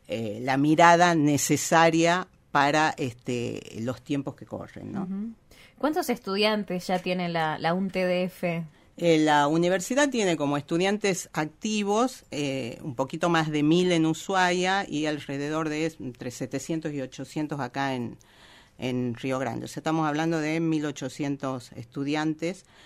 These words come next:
Speaker 1: Eh, esperamos, como todos los años, llegar a una inscripción de entre mil doscientos y mil trescientos, que es, este, lo que se inscribe año a año. Eh, y después, bueno,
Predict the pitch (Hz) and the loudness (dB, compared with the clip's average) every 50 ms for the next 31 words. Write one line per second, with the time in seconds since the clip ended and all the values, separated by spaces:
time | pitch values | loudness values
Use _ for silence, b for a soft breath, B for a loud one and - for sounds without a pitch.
0 | b b b b - 127 131 127 127 123 - - 147 123 - - - 151 156 170 | b b b b -2 -2 0 0 -2 -4 -4 -6 -8 -8 -6 0 2 4 6 6
1 | 175 165 165 160 151 - - 143 131 131 123 - - 147 151 151 143 131 127 135 | 6 6 6 4 0 -2 -6 -6 -6 -6 -6 -4 -4 -4 -2 -2 -4 -6 -6 -6
2 | 135 143 147 151 156 165 160 - 143 127 139 139 135 139 135 139 139 131 131 120 | -4 -2 -2 -2 -2 -2 -4 -6 -8 -6 -6 -6 -4 -4 -4 -4 -4 -6 -6 -8
3 | - 123 120 - - 151 139 143 139 127 123 113 120 120 131 139 135 135 135 123 | -10 -14 -14 -10 -8 -6 -4 -2 -2 -4 -6 -8 -8 -8 -6 -6 -6 -6 -6 -8
4 | - - 151 143 139 151 135 135 135 131 135 131 - 127 131 - - 202 185 185 | -8 -8 -8 -8 -6 -8 -8 -8 -8 -8 -10 -10 -10 -12 -12 -12 -10 -8 -8 -8
5 | 180 - 170 147 131 135 123 151 127 117 - - - - - - - - _ - | -6 -8 -8 -8 -8 -10 -10 -10 -12 -12 -14 -14 -14 -14 -14 -14 -16 -20 _ -20
6 | - - 135 135 127 120 - 120 117 - 135 127 131 - - 160 156 147 147 139 | -20 -16 -14 -14 -14 -14 -14 -14 -12 -10 -8 -8 -8 -6 -6 -4 -2 -2 -2 -2
7 | 131 131 131 123 - - - _ - - 139 147 151 151 151 151 156 170 180 185 | -4 -6 -8 -10 -14 -20 -20 _ -10 -4 0 2 2 4 4 4 4 4 4 4
8 | 180 185 220 254 - B B B B B B B B B B B B B - 135 | 4 2 0 -2 -6 B B B B B B B B B B B B B 0 0
9 | 139 135 131 131 127 117 98 - _ - 160 156 151 143 - - 208 185 175 165 | 2 4 4 2 2 0 -2 -2 _ 6 8 8 8 6 4 4 4 6 8 6
10 | 147 131 120 117 | 6 4 2 -2